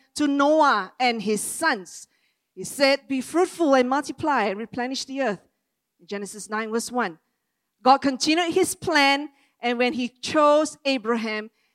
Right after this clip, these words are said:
and miraculously give him a son at his old age. And so it goes on, all the way down to the fullness of time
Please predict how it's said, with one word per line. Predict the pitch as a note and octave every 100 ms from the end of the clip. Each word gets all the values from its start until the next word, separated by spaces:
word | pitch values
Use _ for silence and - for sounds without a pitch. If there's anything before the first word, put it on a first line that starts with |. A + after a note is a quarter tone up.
| _ _ F#3 -
and | G3+ G3
miraculously | G3 G3 C4+ - C4 A#3+ - A3+
give | G#3 A#3 A3
him | A3
a | G#3
son | - A3 G3 D#3+ _ _ _ _ -
at |
his | E3+ - -
old | G3+ G3
age. | G3 F3 - - - - _ _ _ _ _ _ _ _ _ _
And | E3+
so | - C4
it | A#3+
goes | A#3 A3 -
on, | G3+ D#3 D#3+ -
all | F3+
the | G#3
way | A3 G#3+
down | G#3 F3+ D#3 D#3
to | E3+
the | E3
fullness | - A3+ B3+ C#4+
of | C#4+ -
time | - G#3 E3+